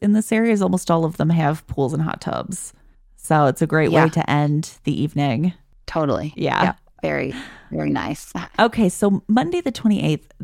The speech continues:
Speaker 1: this is, I imagine, crowds are gonna be getting pretty light 'cause this is the week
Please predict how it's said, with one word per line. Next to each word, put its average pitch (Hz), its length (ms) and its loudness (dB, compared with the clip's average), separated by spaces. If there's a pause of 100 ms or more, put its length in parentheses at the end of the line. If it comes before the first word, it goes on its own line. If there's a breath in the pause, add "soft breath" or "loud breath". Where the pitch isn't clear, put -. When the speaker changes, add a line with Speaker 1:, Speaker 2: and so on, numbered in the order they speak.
Speaker 1:
this - 360 0 (100)
is, 208 500 0 (440)
I 175 260 2
imagine, 180 800 4 (540)
crowds 170 260 2
are 175 60 2
gonna 170 120 4
be 160 120 2
getting 151 380 2 (180)
pretty 160 200 -2
light 151 460 -4
'cause 156 160 -6
this 156 200 -6
is 156 120 -4
the 156 100 0
week 156 220 0